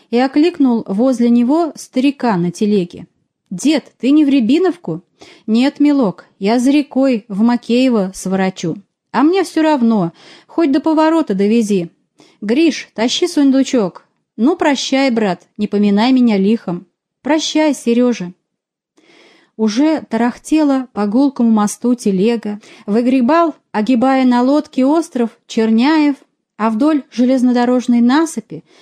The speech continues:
растерянно взмахивая руками, метался Федька.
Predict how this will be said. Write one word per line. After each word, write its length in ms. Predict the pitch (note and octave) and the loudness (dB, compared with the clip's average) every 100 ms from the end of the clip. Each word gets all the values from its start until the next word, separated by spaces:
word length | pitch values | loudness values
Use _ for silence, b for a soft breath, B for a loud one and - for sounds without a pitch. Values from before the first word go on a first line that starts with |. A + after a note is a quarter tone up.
| b | b
растерянно 720 | F#3 F#3+ - - E4+ D#4+ C#4+ | -6 -6 -6 -2 2 4 2
взмахивая 720 | B3+ G#3 A3 B3+ - G#3+ G#3 | 2 2 2 0 0 0 0
руками, 640 | G3 F#3 G#3 C4 C4 A#3+ A#3 b b | 0 -2 -2 0 2 0 -4 b b
метался 720 | F3+ F3 - C#4+ E4 - C4+ C4 | -6 -6 -4 -2 -2 -4 -6 -4
Федька. 540 | A#3 A#3 G3+ - E3 | 0 0 0 -8 -16